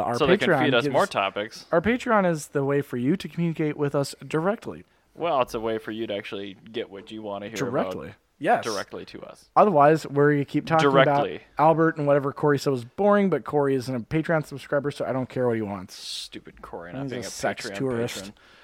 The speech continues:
Speaker 2: Anyway,
Speaker 1: Um,
Speaker 2: fine. I'm gonna talk about inter-, interesting engineering again then.
Speaker 1: Okay.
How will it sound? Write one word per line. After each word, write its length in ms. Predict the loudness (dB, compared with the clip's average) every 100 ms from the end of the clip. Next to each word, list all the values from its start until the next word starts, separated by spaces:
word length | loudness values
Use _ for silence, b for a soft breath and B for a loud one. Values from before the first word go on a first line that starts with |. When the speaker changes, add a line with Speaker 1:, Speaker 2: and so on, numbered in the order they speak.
| b
Speaker 2:
Anyway, 200 | -2 0
Speaker 1:
Um, 120 | 4
Speaker 2:
fine. 240 | 4 4 2
I'm 160 | 2
gonna 100 | 2
talk 160 | 2 2
about 140 | 4
inter-, 320 | 0 -2 -6 -4
interesting 380 | -4 -2 -6 -6
engineering 460 | -6 -2 -2 -2
again 180 | -4 -6
then. 260 | -4 -8 -10 b b _ _ _
Speaker 1:
Okay. 280 | 0 2 0